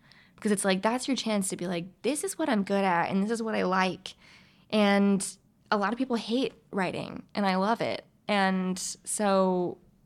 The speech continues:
I'm just kinda right now in a position of, like, you know, when I feel, when I get an idea, I just write it down, and then I extrapolate on it or I don't.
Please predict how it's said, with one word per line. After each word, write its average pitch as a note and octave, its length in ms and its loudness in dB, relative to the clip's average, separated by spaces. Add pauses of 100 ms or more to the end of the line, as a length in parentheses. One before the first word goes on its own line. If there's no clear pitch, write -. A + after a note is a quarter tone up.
(120)
I'm G3 100 0
just G#3 160 0
kinda G3+ 220 -2
right F#3+ 140 0
now G3+ 200 -2
in F#3+ 100 -2
a F#3 40 -4
position F#3 360 -8
of, F#3+ 120 -8
like, - 320 -8 (920)
you G#3 80 -2
know, G3 120 -2
when G3 240 -2
I F#3 100 0 (180)
feel, G3 560 2
when G3 120 2
I F#3 40 2
get F#3+ 120 0
an G3 60 0
idea, F#3+ 240 0
I G3 60 2
just F#3+ 120 0
write F#3 180 2
it F#3 60 0
down, G#3 460 2 (800)
and G#3 100 2
then F#3+ 80 4
I F#3+ 100 4
extrapolate G3 480 2
on A3 100 2
it A3 120 0
or - 60 0
I F#3 80 2
don't. F#3+ 380 0